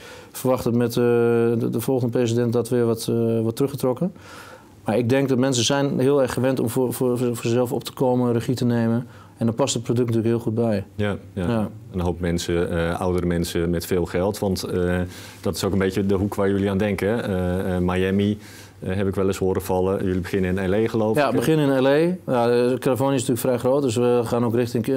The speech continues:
Speaker 1: San Francisco, eh, en, eh, en natuurlijk, ehm, eh, wat je zei, Miami, eh, omgeving New York. Eh, en zo zijn er nog een aantal, eh, eh, gebieden, wat met name de, de mensen die ik daar heb zitten, die zijn het nu aan, eh,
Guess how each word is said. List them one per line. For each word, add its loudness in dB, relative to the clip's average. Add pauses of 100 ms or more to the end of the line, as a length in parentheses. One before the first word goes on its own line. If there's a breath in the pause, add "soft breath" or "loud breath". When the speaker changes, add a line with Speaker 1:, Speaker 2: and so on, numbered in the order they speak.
Speaker 1:
San 0
Francisco, 0 (920 loud breath)
eh, -4
en, 2
eh, 0
en -2
natuurlijk, -2
ehm, 2 (640 loud breath)
eh, 2
wat 0
je 2
zei, 2
Miami, 2 (340 loud breath)
eh, -2
omgeving 2
New 2
York. 0 (500 loud breath)
Eh, -4
en 0
zo 2
zijn 4
er 2
nog 2
een 2
aantal, 2
eh, 2
eh, 0
gebieden, 2
wat 0
met 2
name 0
de, 2
de 2 (400 loud breath)
mensen 0
die 2
ik 0
daar 2
heb 2
zitten, 0
die 2
zijn 2
het 2
nu 2
aan, 0
eh, -2